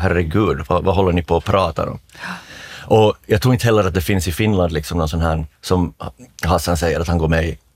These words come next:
i hemmavärnet eller, eller liksom någon sån här preppar, äh, grej, att man, man liksom börjar fylla på,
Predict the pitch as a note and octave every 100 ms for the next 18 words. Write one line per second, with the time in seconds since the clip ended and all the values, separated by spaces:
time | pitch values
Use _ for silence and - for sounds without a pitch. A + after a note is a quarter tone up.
0 | - D#2 F2 D#2+ E2 F#2+ F2+ E2 D2+ E2
1 | D2+ E2+ E2 - F#2 F2+ F#2 F2 F#2 E2+
2 | - _ _ G2+ G2 - _ E2+ D#2+ D#2
3 | - - E2 D2 D2+ C#2+ - _ - -
4 | - _ - F2+ F#2 D#2 C#2 D#2 F2 D2+
5 | D2+ B1+ F2 E2 D#2+ E2+ D#2+ D#2 F2 D#2
6 | E2